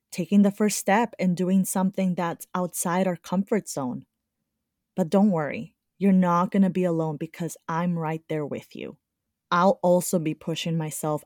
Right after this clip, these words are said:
outside of my comfort zone. For example, starting this podcast. I've always been an extremely private person, and I'm very protective of my family and friends. Privacy is very sacred to me.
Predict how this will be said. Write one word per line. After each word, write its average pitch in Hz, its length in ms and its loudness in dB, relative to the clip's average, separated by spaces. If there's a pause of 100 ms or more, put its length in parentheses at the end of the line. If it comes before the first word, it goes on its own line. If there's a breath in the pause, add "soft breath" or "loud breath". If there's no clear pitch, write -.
outside 165 380 -2
of 160 80 -4
my 151 100 -8
comfort - 460 -12
zone. - 320 -12 (640)
For 165 140 -4
example, 214 720 -4 (180)
starting 156 440 -4
this 185 120 -4
podcast. - 680 -8 (720)
I've 190 220 0 (120)
always 202 420 4
been 175 480 -2 (140)
an 185 120 0
extremely 165 540 -4
private 160 420 -4
person, 233 580 -4 (460)
and 170 380 -2 (160)
I'm 180 240 2
very 180 280 6
protective 147 720 -6 (140)
of 160 160 -6
my 156 160 -6
family 220 720 2
and 147 180 -10
friends. 202 600 2 (220)
Privacy 165 800 -4
is 160 180 -6
very 156 260 -2
sacred 151 440 -6
to - 120 -2
me. 247 360 6